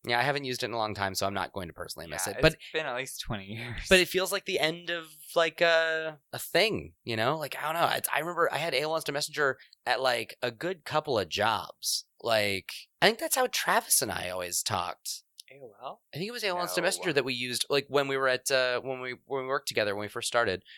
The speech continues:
Speaker 1: the way we could, uh, text each other all day.
Speaker 2: You had Kik.
Speaker 1: No, I never had Kik. So, um, yeah, it's kinda crazy to think that that is, um, going away.
Speaker 2: Well, it was a legacy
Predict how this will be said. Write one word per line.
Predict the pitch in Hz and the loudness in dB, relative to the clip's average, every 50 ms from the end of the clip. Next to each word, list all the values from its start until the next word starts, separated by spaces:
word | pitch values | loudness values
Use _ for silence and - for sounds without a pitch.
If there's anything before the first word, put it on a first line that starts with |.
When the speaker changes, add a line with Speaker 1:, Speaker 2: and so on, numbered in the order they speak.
| - _ | -12 _
Speaker 1:
the | - 104 | -2 -2
way | 107 110 | 0 0
we | 104 104 | -2 -2
could, | - 117 104 95 | -2 -2 -2 0
uh, | 104 101 98 95 | 2 0 0 0
text | 92 - 123 - - | -2 -6 -8 -10 -10
each | - - | -8 -8
other | 92 - 85 85 | -8 -8 -6 -6
all | 85 80 | -6 -6
day. | 82 87 90 _ | -8 -10 -12 _
Speaker 2:
You | _ 127 | _ -16
had | 120 107 - _ | -16 -16 -18 _
Kik. | - - - 123 95 - _ - - _ _ - | -20 -20 -18 -18 -18 -18 _ -20 -20 _ _ -2
Speaker 1:
No, | 107 113 117 113 | 2 4 4 4
I | 107 | 2
never | 110 113 113 | 0 -2 -4
had | 110 117 - | -8 -10 -8
Kik. | - 98 - - - _ _ _ _ _ _ | -10 -10 -10 -12 -16 _ _ _ _ _ _
So, | - - - 107 107 101 98 98 - _ _ - | -6 -2 0 0 0 0 -2 -6 -8 _ _ -6
um, | 113 113 110 110 110 107 107 107 _ _ - | -4 -4 -4 -4 -6 -8 -12 -16 _ _ -8
yeah, | 120 135 156 165 123 | -6 -6 -4 -4 -6
it's | - - | -10 -12
kinda | - 123 123 123 127 127 127 127 _ | -12 -12 -12 -12 -14 -16 -18 -20 _
crazy | _ - 127 139 131 101 82 80 - | _ -18 -16 -14 -12 -12 -12 -12 -12
to | - - 95 92 - | -12 -12 -12 -12 -12
think | - 101 98 _ - | -14 -18 -18 _ -16
that | 104 98 - | -16 -14 -12
that | 98 101 101 - - | -12 -12 -12 -14 -18
is, | 113 113 110 110 113 117 | -20 -20 -20 -20 -16 -14
um, | 117 117 117 113 117 117 117 _ _ | -14 -14 -14 -14 -16 -18 -20 _ _
going | - 110 123 131 | -10 -10 -10 -8
away. | 139 143 156 160 147 107 _ _ _ - - _ _ _ | -8 -8 -8 -8 -8 -12 _ _ _ -20 -20 _ _ _
Speaker 2:
Well, | 127 127 123 123 120 117 - - 117 | -18 -14 -12 -12 -12 -12 -14 -14 -14
it | 123 - | -12 -10
was | 113 127 120 - | -10 -10 -10 -10
a | 117 110 | -12 -12
legacy | 110 110 113 113 120 131 - - - 131 123 120 120 117 120 123 123 | -10 -10 -10 -10 -10 -12 -14 -12 -10 -8 -8 -8 -8 -8 -10 -12 -14